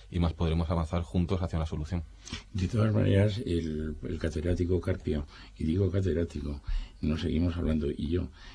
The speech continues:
Speaker 2: a pesar de que algún día nos ponemos alguna trampa delante de los micrófonos. Por ejemplo, hubo un día que yo al catedrático de redes eléctricas, profesor José Carpio, le, y hablando de estos temas,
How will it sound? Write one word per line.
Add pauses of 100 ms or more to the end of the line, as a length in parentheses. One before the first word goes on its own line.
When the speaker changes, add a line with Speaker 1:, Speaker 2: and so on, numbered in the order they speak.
(240)
Speaker 2:
a
pesar
de
que
algún
día (440)
nos
ponemos
alguna
trampa
delante
de
los
micrófonos. (280)
Por
ejemplo,
hubo
un
día (480)
que
yo
al
catedrático
de
redes
eléctricas,
profesor
José
Carpio, (560)
le,
y
hablando
de
estos
temas,